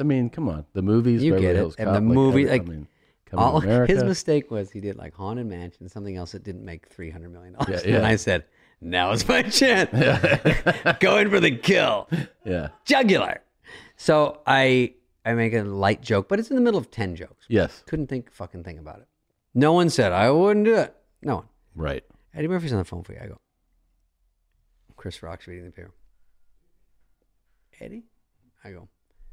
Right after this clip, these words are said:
Speaker 2: "Would that be the real?" And he goes, "It's about the joke." I go, "It is?" He goes, "There's nothing else it could be." I go, "God damn it."
Speaker 1: <laughs>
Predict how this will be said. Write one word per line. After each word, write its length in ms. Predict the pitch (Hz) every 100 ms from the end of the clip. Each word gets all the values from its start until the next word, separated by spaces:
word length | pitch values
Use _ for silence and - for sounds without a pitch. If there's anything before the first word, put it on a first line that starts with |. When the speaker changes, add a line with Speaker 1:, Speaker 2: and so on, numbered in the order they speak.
| - - _
Speaker 2:
"Would 120 | 165 165
that 220 | 233 233
be 200 | 202 185
the 160 | 143
real?" 440 | 127 143 151 147 147 -
And 100 | 135
he 80 | 117
goes, 200 | 120 127 _ _ _ _ _ _ _ _ _ _ _ -
"It's 200 | 120 110
about 360 | 87 87 120
the 100 | -
joke." 540 | 127 - - _ _ _ _ _
I 100 | 107
go, 200 | 104 101 -
"It 100 | 98
is?" 240 | 110 127
He 100 | 110
goes, 280 | 92 87 - _ -
"There's 280 | 113 151 117
nothing 480 | 117 117 - 147
else 240 | 143 135 139
it 120 | 135
could 180 | 151 127
be." 120 | 127
I 60 | 123
go, 140 | 131
"God 460 | 123 - 147 147 -
damn 220 | - 175
it." 180 | - -
Speaker 1:
<laughs> 120 | 302